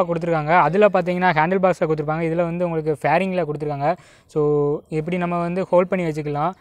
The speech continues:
Mirror visibility நல்லா பக்காவா பண்ணியிருக்காங்க. And then visor வந்து tall visor, நம்மளுக்கு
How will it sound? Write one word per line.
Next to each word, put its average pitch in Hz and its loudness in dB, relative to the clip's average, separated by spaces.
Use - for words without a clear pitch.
Mirror 202 4
visibility 180 -6
நல்லா 160 0
பக்காவா 170 2
பண்ணியிருக்காங்க. 147 -2
And 175 2
then 202 6
visor 208 2
வந்து 196 -2
tall 175 2
visor, 175 2
நம்மளுக்கு 156 -4